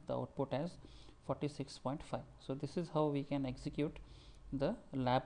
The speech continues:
program. So for suppose if you want to go back, either you can just close the file and you can just see that in your program number one folder you can see your first notebook available. So to run out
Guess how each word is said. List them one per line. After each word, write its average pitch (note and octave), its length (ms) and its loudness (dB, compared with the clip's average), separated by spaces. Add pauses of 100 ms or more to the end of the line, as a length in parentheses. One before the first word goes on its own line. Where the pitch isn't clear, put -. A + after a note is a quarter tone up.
program. B2+ 480 0
So E3 220 2
for D#3+ 220 6
suppose D#3 420 6
if D3 140 4
you C#3+ 140 6
want D3 240 6
to C#3+ 60 4
go C#3 240 2
back, C3+ 200 2 (520)
either C3+ 200 2
you D#3 140 4
can C#3 240 2
just D3+ 260 -2
close D3+ 380 4
the D3 100 6
file C#3 340 6 (1080)
and C3+ 180 0
you C3+ 60 2
can C3+ 240 2
just D3+ 320 2
see C#3+ 140 4
that D3 240 4
in C3+ 200 4
your C3 200 2
program C#3+ 500 6
number C3+ 220 4
one C3+ 220 2
folder C3 380 2
you C3 140 0
can B2+ 180 -2
see D3 260 0 (580)
your C3+ 180 2
first C#3 340 2
notebook C#3 380 2
available. B2+ 480 0
So - 240 0
to C#3 400 4
run D#3+ 240 6
out D#3+ 220 2